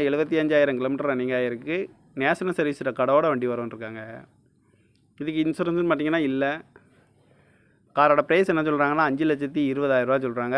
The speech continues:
ரேட் குறைக்க முடியும்னு சொல்லியிருக்காங்க. குறைச்சி பேசி இந்த காரை பை பண்ணிக்கலாம்னு சொல்லியிருக்காங்க. ஏ சி வந்துரும், பவர் ஷேரிங், பவர் விண்டோ, ஏ பி எஸ் வந்துரும், ஏர் பேக்கு, டபுள் ஏர் பேக் வந்துரும், அழகு வீலு, ரிமோட் லாக் வந்துரும்.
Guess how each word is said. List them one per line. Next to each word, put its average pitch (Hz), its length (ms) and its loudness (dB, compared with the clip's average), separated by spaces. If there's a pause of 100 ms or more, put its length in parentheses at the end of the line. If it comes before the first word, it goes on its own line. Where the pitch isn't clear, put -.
ரேட் 131 220 0
குறைக்க 147 220 0
முடியும்னு 160 220 -2
சொல்லியிருக்காங்க. 147 400 0 (120)
குறைச்சி 139 300 -2
பேசி 135 260 -4
இந்த 127 140 -4
காரை 135 180 -2
பை 170 120 -4
பண்ணிக்கலாம்னு 120 400 -6
சொல்லியிருக்காங்க. 113 400 -12 (1400)
ஏ 156 160 0
சி 208 120 -4
வந்துரும், 147 340 0
பவர் 139 220 2
ஷேரிங், 135 360 2
பவர் 135 220 0
விண்டோ, 131 260 0 (1000)
ஏ 156 160 2
பி 175 120 0
எஸ் 160 200 2
வந்துரும், 127 320 -2 (200)
ஏர் 151 220 6
பேக்கு, 131 300 2 (120)
டபுள் 131 320 0
ஏர் 147 220 6
பேக் 135 180 0
வந்துரும், 123 360 -4
அழகு 131 340 -2
வீலு, 120 260 -4 (920)
ரிமோட் 165 300 0
லாக் 160 200 2
வந்துரும். 120 380 -4